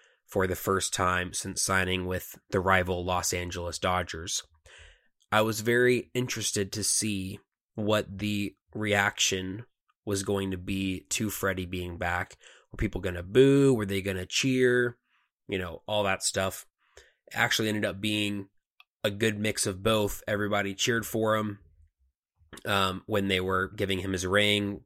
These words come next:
when he came up to the plate, all that. But then booed him when he was up at the plate and then cheered when he struck out. So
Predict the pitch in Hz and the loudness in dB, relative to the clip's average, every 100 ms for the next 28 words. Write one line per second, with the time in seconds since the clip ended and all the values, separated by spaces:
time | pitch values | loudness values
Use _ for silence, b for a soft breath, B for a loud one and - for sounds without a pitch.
0 | _ 95 90 95 95 98 92 90 95 87 | _ -8 -6 -8 -8 -4 -4 -4 -6 -6
1 | - 98 95 101 95 98 101 - B B | -2 -2 -2 -4 -2 2 2 -2 B B
2 | B - 104 92 95 95 92 - _ _ | B -2 0 2 2 2 -4 -10 _ _
3 | _ _ - 104 113 110 107 101 104 104 | _ _ -8 4 6 6 4 4 4 2
4 | 101 95 98 - 95 92 - 95 95 95 | 2 0 -2 -4 -2 0 4 6 6 4
5 | 92 - 101 95 92 92 95 - 92 87 | 0 2 4 4 2 0 0 0 0 4
6 | 92 - - B B B - - 98 95 | 2 2 -8 B B B -4 2 2 2
7 | 92 | -4